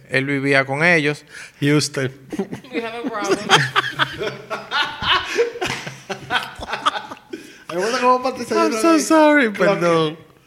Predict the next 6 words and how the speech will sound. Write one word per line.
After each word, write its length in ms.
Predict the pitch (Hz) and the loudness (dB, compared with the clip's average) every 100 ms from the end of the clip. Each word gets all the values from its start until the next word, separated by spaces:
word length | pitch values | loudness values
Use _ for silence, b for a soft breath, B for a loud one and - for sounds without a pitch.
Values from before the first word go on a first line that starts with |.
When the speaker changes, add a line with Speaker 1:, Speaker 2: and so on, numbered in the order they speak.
| b b b b b _ - - - - - _ _ - _ _ _ - _ _ - - - - - 156 | b b b b b _ 0 0 -14 -20 -20 _ _ -20 _ _ _ -20 _ _ -8 -8 -14 -14 -14 -12
Speaker 4:
That's 200 | 165 185 | -10 -8
on 80 | 196 | -8
period. 320 | 175 123 - - _ _ | -8 -8 -14 -20 _ _
Perdón, 280 | 160 160 156 | -10 -8 -8
eso 140 | 135 131 113 | -8 -10 -10
sí. 80 | 123 | -12